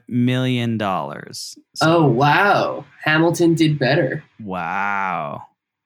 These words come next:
Speaker 1: Brady has a ten-year, three hundred seventy-five million dollar contract with Fox. Wow, ten years.
Speaker 2: That's a long time.
Speaker 1: That's a long-ass time.
Speaker 2: Also, Hamilton,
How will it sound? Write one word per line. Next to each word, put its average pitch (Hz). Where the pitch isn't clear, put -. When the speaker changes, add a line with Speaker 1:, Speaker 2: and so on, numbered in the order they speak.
Speaker 1:
Brady 156
has 156
a 135
ten-year, 147
three 147
hundred 147
seventy-five 135
million 120
dollar 107
contract 98
with 92
Fox. -
Wow, 98
ten 139
years. 104
Speaker 2:
That's -
a -
long 87
time. -
Speaker 1:
That's 165
a 87
long-ass 131
time. 107
Speaker 2:
Also, 190
Hamilton, 147